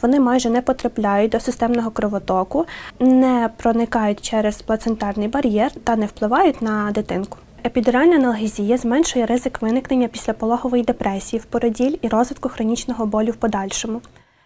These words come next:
Епідуральна аналгезія може бути навіть показана для жінок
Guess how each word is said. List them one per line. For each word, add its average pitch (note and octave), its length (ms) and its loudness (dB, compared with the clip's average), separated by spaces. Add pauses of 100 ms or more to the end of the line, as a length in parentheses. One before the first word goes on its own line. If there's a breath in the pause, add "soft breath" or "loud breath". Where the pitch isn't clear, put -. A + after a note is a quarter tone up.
(160 soft breath)
Епідуральна B3 500 2
аналгезія A#3 500 0
може A#3+ 240 0
бути A3+ 240 -2
навіть A3 240 -4
показана G#3+ 520 0
для G#3+ 160 -2
жінок A3+ 460 0